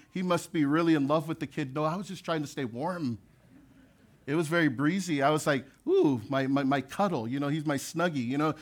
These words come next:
I, I, I'm sitting there in the parking lot, and I'm holding him. There's something about two where the warm, the warmness comes together. They keep each other warm. Even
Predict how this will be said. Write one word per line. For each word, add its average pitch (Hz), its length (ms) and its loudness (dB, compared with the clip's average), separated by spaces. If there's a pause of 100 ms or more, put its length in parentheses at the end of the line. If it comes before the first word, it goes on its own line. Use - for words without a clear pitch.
(160)
I, 160 100 2
I, 151 220 2
I'm 139 100 2
sitting 185 380 0
there 156 80 4
in 151 60 4
the 147 60 2
parking 180 280 2
lot, 151 180 2 (180)
and 147 120 0
I'm 143 100 2
holding 190 380 0
him. 143 160 2 (240)
There's 165 240 2
something 208 600 0
about 160 640 6 (200)
two 135 640 2 (1500)
where 147 300 2
the 143 140 0
warm, 131 580 2 (220)
the 131 80 -2
warmness 131 880 0 (320)
comes 131 260 -2
together. 127 400 -4
They 127 220 -2 (300)
keep 160 300 -8
each 147 220 -8
other 135 180 -4
warm. 127 520 -6 (2250)
Even 233 600 0